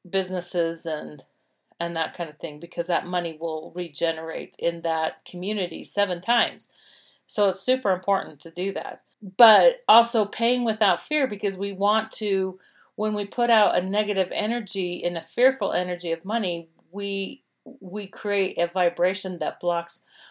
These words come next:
money from coming into us. So we've got to be free and open and trusting in this flow. And that's exactly what the card says in the Cash Flow Money Goddess. It's all about flow. I mean, she's a, a mermaid, and she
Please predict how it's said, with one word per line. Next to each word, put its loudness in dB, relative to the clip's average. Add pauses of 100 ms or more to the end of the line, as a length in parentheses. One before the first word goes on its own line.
(120)
money 0
from -10
coming -10
into -6
us. -4
So 2
we've -4
got 0
to -8
be -8 (440)
free 0
and 2
open 0
and -4
trusting 0 (360)
in 0
this 2
flow. 6
And 6
that's -2
exactly 0
what -2
the -6
card -2
says -2
in -6
the -10
Cash 0
Flow -4
Money -4
Goddess. -6
It's -10
all 2
about -2
flow. -2
I -6
mean, -14
she's -12
a, -2 (160)
a -10
mermaid, 0 (540)
and 2 (260)
she -4